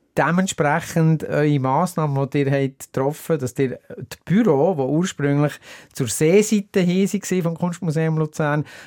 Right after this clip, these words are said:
gegen rückwärtig Teil habt verlagert und dort jetzt ein Café ist mit der besten Aussicht auf den See. Ist das so ein, fast ein bisschen ein subversiver Akt, um, ähm, den Herrn Nouvel zu befriedigen in seiner baulichen Idee und gleichzeitig aber eben auch die perfektionistische Dinge,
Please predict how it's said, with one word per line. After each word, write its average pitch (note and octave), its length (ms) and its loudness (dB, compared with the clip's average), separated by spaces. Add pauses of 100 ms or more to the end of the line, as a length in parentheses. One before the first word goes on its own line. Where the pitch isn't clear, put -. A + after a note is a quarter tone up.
gegen C3+ 280 0
rückwärtig F#3 840 -2
Teil E3+ 320 0
habt F3 220 -2
verlagert D#3+ 640 -2
und B2 160 -2
dort C3+ 200 -2
jetzt D3+ 160 -4
ein C3 80 -2
Café C#3+ 440 -2
ist C#3+ 120 -2
mit A#2+ 180 -4
der A#2+ 60 -2
besten C#3 420 -4
Aussicht C#3 420 -4
auf A#2+ 80 -6
den B2+ 80 -2
See. E2+ 340 -2
Ist - 200 -4
das C#3+ 220 -2
so D#3+ 80 0
ein, D3 220 2
fast E3 260 -2
ein - 80 -10
bisschen E3 120 0
ein D3+ 60 2
subversiver E3 680 -2
Akt, - 440 -4
um, C#3+ 200 4 (420)
ähm, C3+ 540 0
den B2+ 140 2
Herrn C3 180 2
Nouvel D#3 320 2
zu - 100 -6
befriedigen D3+ 540 0
in C3+ 80 2
seiner C3+ 200 2
baulichen E3 480 0
Idee D#3+ 340 2
und C3 100 0
gleichzeitig C#3+ 640 -4
aber B2 240 -2
eben B2 240 -4
auch B2 160 2
die B2 100 -4
perfektionistische B2 1200 -4
Dinge, C#3 460 0